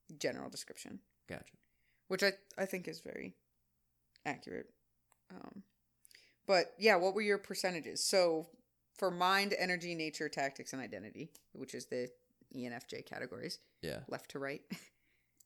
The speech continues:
Speaker 2: Uh, so I was ninety percent introverted.
Speaker 1: Wow!
Speaker 2: <laughs>
Speaker 1: Wow! Holy
Speaker 2: Ten percent
Speaker 1: crap.
Speaker 2: extroverted.
Speaker 1: Wow! I did not expect it to be that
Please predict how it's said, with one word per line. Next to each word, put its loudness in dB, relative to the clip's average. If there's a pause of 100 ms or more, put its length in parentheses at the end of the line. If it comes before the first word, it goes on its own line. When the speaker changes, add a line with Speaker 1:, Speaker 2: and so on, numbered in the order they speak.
(140)
Speaker 2:
Uh, -4
so -4
I 0
was -2
ninety -2
percent -4
introverted. -8
Speaker 1:
Wow! 12 (160)
Speaker 2:
<laughs> -2
Speaker 1:
Wow! 12 (260)
Holy 8
Speaker 2:
Ten 6
percent 8
Speaker 1:
crap. 0
Speaker 2:
extroverted. -4 (440)
Speaker 1:
Wow! 6
I 10
did 8
not 12
expect 4
it -2
to -4
be -4
that 10